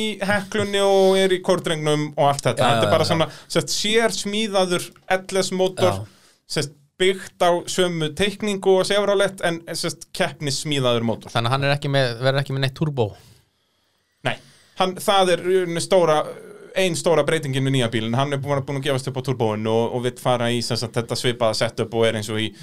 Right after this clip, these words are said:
Speaker 1: Kortrengnum og, og þessum
Speaker 2: Bara
Speaker 1: bílum, sko.
Speaker 2: nitro.
Speaker 1: Já,
Speaker 2: Já.
Speaker 1: akkurat að fá þessa meiri snerpu.
Speaker 2: Er einhver, er, vitum við hvenær hann kemur? Verður, kemur, kemur hann þessu
Speaker 1: Hann,
Speaker 2: tímabili,
Speaker 1: hann
Speaker 2: eða?
Speaker 1: átti að koma fyrir þessa keppni,
Speaker 2: Já, ok, já,
Speaker 1: vonandi,
Speaker 2: já, já.
Speaker 1: vonandi bara fyrir, ég held að þetta muni bara nokkrum vikum,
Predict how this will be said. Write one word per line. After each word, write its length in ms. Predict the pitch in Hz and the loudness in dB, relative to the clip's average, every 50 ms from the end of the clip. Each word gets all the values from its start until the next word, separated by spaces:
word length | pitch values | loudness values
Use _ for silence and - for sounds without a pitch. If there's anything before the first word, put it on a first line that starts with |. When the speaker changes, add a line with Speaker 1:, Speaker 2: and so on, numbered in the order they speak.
| 131 - - - | -18 -18 -8 -2
Speaker 1:
Kortrengnum 540 | - 117 117 - 110 110 104 107 104 107 107 107 | -2 -2 -2 -2 -6 -4 -4 -4 -4 -2 -2 -2
og, 140 | 107 104 - - | -2 -2 -4 -4
og 80 | 110 | -4
þessum 220 | 110 110 - 113 113 | -4 -4 -2 0 0
Speaker 2:
Bara 140 | 113 110 104 | 2 2 0
Speaker 1:
bílum, 80 | 104 | 0
sko. 20 | 107 | -2
Speaker 2:
nitro. 280 | 110 104 - 107 107 104 104 107 - - - - - - | -4 -2 -2 -2 -2 -2 -2 -4 -6 -12 -18 -16 -10 -8
Speaker 1:
Já, 80 | 165 160 135 - - - - | -6 -6 -6 -8 -12 -12 -6
Speaker 2:
Já. 60 | 107 | -4
Speaker 1:
akkurat 320 | 107 120 110 117 110 110 110 | -2 -2 -2 -2 -2 -2 0
að 60 | - | 2
fá 40 | 139 | 2
þessa 180 | 139 135 127 135 | 2 2 2 2
meiri 300 | 131 139 143 147 143 135 | 0 2 2 0 0 -2
snerpu. 580 | - - - 147 143 139 - - - - 110 98 98 - - - - - | -2 -2 0 0 -2 -2 -6 -10 -12 -10 -10 -10 -10 -12 -20 -20 -10 -4
Speaker 2:
Er 240 | - 131 135 147 | -2 0 2 0
einhver, 220 | 143 - 156 151 139 135 139 | 0 0 0 0 2 2 0
er, 100 | 139 139 | 0 0
vitum 400 | 143 147 143 139 135 135 127 123 | -2 -2 -2 -2 0 -2 -4 -2
við 80 | 113 | -2
hvenær 220 | 123 120 117 113 113 | -2 -2 0 -2 -2
hann 80 | 107 - | -2 -2
kemur? 380 | 180 208 247 254 254 208 160 113 | -2 -2 0 0 0 0 2 0
Verður, 240 | 110 110 110 104 98 - - - | 0 0 -2 -4 -8 -10 -6 -6
kemur, 220 | 123 110 117 117 - | -4 -4 -6 -6 -4
kemur 240 | 127 117 117 113 | -2 -2 -2 -2
hann 80 | 113 110 | -2 -4
þessu 140 | 107 110 110 | -4 -6 -2
Speaker 1:
Hann, 40 | - | 0
Speaker 2:
tímabili, 320 | 190 226 240 233 240 226 202 | 0 0 0 2 0 0 2
Speaker 1:
hann 100 | 160 156 | 2 2
Speaker 2:
eða? 220 | 165 123 120 117 | 0 0 -2 -2
Speaker 1:
átti 120 | 113 139 - | 0 0 0
að 40 | - 165 | 2 2
koma 180 | 156 143 135 135 | 2 2 2 2
fyrir 220 | 160 151 139 135 | 2 2 2 2
þessa 160 | 131 143 135 156 | 0 0 0 0
keppni, 340 | 175 175 175 - 123 123 131 | -2 -2 0 0 2 2 2
Speaker 2:
Já, 140 | 143 151 160 165 165 165 151 | 4 4 4 4 4 2 2
ok, 140 | 160 143 123 | 2 0 2
já, 60 | 156 | 4
Speaker 1:
vonandi, 280 | 165 165 127 139 135 120 107 | 4 4 4 4 4 4 4
Speaker 2:
já, 80 | 104 101 - | 2 2 2
já. 40 | - - 156 | 2 2 2
Speaker 1:
vonandi 320 | 165 156 143 135 139 120 123 | 2 2 2 0 0 2 2
bara 160 | 135 131 131 | 2 2 2
fyrir, 320 | - 147 143 143 139 131 131 147 | 2 2 2 4 2 2 2 2
ég 80 | 147 151 | 0 0
held 80 | 151 151 156 | 2 2 0
að 20 | 143 | 0
þetta 100 | 139 143 147 | 2 0 0
muni 140 | 151 147 135 143 | 0 0 0 0
bara 120 | 135 139 139 | 0 0 0
nokkrum 240 | 139 147 135 131 143 | 0 0 2 2 2
vikum, 240 | 143 143 - 131 | 2 0 -2 -2